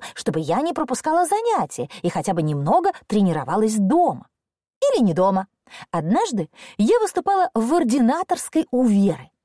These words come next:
Я пришла к ней после школы с гитарой, а ее коллеги спросили, не знаю ли я, м, такую-то песню. Песни я не знала,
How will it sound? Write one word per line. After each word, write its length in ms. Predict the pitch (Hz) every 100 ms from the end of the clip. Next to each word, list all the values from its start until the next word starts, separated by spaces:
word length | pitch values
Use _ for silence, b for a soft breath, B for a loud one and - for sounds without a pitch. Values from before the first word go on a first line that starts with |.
| -
Я 100 | 180
пришла 320 | 208 - 440
к 80 | -
ней 160 | 240
после 300 | 226 247 196
школы 340 | 165 - 269 294
с 80 | 160
гитарой, 480 | 214 - 143 294 349 B B
а 80 |
ее 160 | 254 392
коллеги 320 | 339 269 254
спросили, 480 | 262 240 202 320 277 B
не 180 | 185 220
знаю 420 | 202 196 330 480
ли 120 | 403 330
я, 180 | 359 330 B -
м, 100 | 262
такую-то 340 | 214 285 262
песню. 420 | - 139 - 180 - _ _ -
Песни 340 | 453 571 381
я 120 | 370
не 140 | 415 403
знала, 340 | 233 151 151